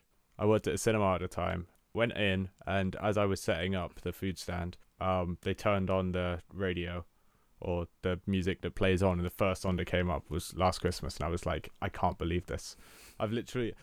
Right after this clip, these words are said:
I knew I wasn't gonna last long, story of my life, but, like, I, I, 'cause I was expecting it, but I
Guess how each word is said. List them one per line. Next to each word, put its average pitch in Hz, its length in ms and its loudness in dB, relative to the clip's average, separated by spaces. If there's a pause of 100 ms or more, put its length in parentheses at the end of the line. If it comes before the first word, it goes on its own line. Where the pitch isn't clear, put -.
(160)
I 135 100 2
knew 196 160 6
I 190 60 8
wasn't 175 300 4
gonna 160 160 2
last 143 280 2
long, 107 300 -2 (240)
story 120 280 -4
of 101 80 -6
my 104 100 -4
life, 104 280 -4 (340)
but, 117 260 2 (200)
like, 123 380 -2 (140)
I, 127 160 2 (280)
I, 131 100 -4
'cause 123 360 -4
I 131 140 2
was 120 140 -2
expecting 127 400 -2
it, 101 120 -4
but 117 80 0
I 117 100 0